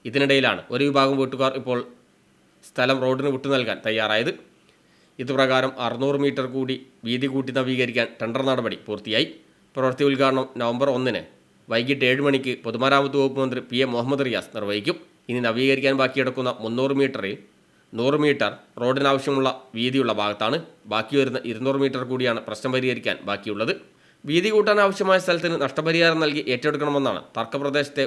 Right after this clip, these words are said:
ഒരു വിഭാഗം വീട്ടുകാരുടെ ആവശ്യം. ഇവർ റോഡ് വൈഡനിങ് വിക്ടിംസ് കൂട്ടായ്മയും രൂപീകരിച്ചിട്ടുണ്ട്. ഈ ഭാഗത്ത് നാലര മീറ്ററോളം ആണ് നിലവിൽ റോഡിന് വീതിയുള്ളത്. ഇത് പത്ത് മീറ്ററായി വീതി കൂട്ടുമ്പോൾ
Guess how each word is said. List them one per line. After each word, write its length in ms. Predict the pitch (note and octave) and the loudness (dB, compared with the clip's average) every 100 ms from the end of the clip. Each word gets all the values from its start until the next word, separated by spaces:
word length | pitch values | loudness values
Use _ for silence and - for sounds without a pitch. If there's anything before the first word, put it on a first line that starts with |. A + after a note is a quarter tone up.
| - | -2
ഒരു 100 | B2+ C#3+ | -2 2
വിഭാഗം 320 | C#3 C3+ C3+ - _ _ - | 2 2 -2 -8 _ _ -8
വീട്ടുകാരുടെ 460 | A2+ C#3+ C3+ A#2+ - G2+ | -4 0 2 2 0 -2
ആവശ്യം. 280 | G#2+ - - - A#2+ | -4 -6 -8 -10 -6
ഇവർ 140 | A#2 A2+ | -4 -2
റോഡ് 240 | A#2+ C3 C#3 - _ _ _ A#2 | 0 -2 -4 -10 _ _ _ 0
വൈഡനിങ് 440 | A#2+ B2 C#3+ C#3+ C#3+ B2+ | 2 4 2 0 -4 -8
വിക്ടിംസ് 400 | B2+ C#3+ C3+ - | -2 -4 -4 -6
കൂട്ടായ്മയും 480 | C#3 C3+ C3 A#2+ F#2 G#2+ | -2 2 2 2 -4 -6
രൂപീകരിച്ചിട്ടുണ്ട്. 640 | G#2 A2 G#2 A2 G#2 C#3 C#3 - _ _ _ - | -4 -2 -4 -6 -6 -4 -4 -10 _ _ _ -2
ഈ 100 | F#3 F#3+ | 2 4
ഭാഗത്ത് 300 | F#3+ F#3 F#3 C#3 | 4 2 -2 2
നാലര 260 | C3+ D3+ F3 | 4 4 2
മീറ്ററോളം 360 | E3+ D#3+ D#3+ D#3+ C#3 | 0 0 0 2 0
ആണ് 140 | C#3 C3+ C3 | 0 -2 -4
നിലവിൽ 240 | B2+ C#3 C3+ | -2 -2 -2
റോഡിന് 260 | B2+ C3 C3+ A#2 | -2 -2 -2 -4
വീതിയുള്ളത്. 420 | A#2 G#2 G2+ D#3+ F3 - _ - | -2 -2 -2 -4 -6 -18 _ -6
ഇത് 80 | C3 D3+ | -2 -2
പത്ത് 180 | B2 C#3 D3+ | -2 -2 0
മീറ്ററായി 320 | D3 C#3 C#3+ A#2+ | 2 4 2 2
വീതി 180 | B2 C#3+ | -2 0
കൂട്ടുമ്പോൾ 360 | C#3 C3 G#2 | -2 -2 -4